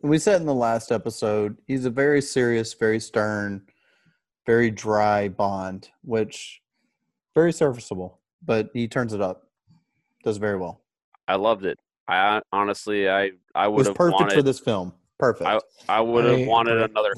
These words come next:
Speaker 2: film for Dalton after this, but
Speaker 1: <laughs>
Speaker 2: unfortunately we didn't get it.
Speaker 1: And I,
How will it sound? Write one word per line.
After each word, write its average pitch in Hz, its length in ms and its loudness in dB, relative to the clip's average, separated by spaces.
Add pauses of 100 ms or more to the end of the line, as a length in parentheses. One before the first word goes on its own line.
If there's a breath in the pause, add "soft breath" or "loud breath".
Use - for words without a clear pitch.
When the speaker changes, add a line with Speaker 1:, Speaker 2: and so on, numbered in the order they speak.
Speaker 2:
film 107 340 -2 (100)
for 98 380 -2 (100)
Dalton 95 360 -2
after 87 300 -8
this, 87 200 -8 (100)
but 85 240 -4
Speaker 1:
<laughs> - 0 -
Speaker 2:
unfortunately 95 640 -6
we 95 100 -6
didn't 90 200 -8
get 90 160 -6
it. 85 140 -10 (1120 loud breath)
Speaker 1:
And 123 480 0
I, 123 260 -2